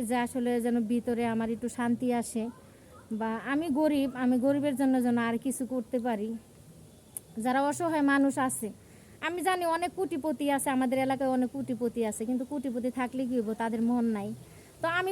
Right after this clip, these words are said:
ফকিন্নি, ফকিন্নি হইলেও আমার ভিতরে একটা মন আছে, যারা একদম অসহায় মানুষ, চলতে ফিরতে পারে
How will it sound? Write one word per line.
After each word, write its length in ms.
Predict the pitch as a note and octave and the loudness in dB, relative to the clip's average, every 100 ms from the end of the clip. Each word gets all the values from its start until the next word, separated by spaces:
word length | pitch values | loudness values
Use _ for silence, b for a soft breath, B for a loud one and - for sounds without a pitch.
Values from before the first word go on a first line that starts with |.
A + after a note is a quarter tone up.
| E4+ | 0
ফকিন্নি, 480 | F#4 F#4 F#4+ E4+ D4+ D#4+ | 0 2 0 2 0 2
ফকিন্নি 360 | F#4 F4+ F#4 F4+ D#4 | 0 0 -4 0 0
হইলেও 220 | D4 D4+ | 2 4
আমার 220 | C4 C#4+ C4+ | 4 2 0
ভিতরে 200 | C4 C#4+ | 0 -2
একটা 160 | C#4+ C4+ | 0 2
মন 140 | C4+ C#4+ C#4 | 2 2 0
আছে, 140 | C4 C4+ B3 | 0 0 0
যারা 180 | B3+ C4 C4 | 2 2 2
একদম 220 | A#3 C4 B3+ | 2 2 0
অসহায় 340 | B3+ C4+ B3+ A#3+ | 0 0 2 2
মানুষ, 200 | A#3+ A#3+ - | 2 0 0
চলতে 240 | C4 A#3 C4 | -2 0 -2
ফিরতে 260 | B3 A#3+ A3+ | -2 -2 -4
পারে 140 | A#3 | -2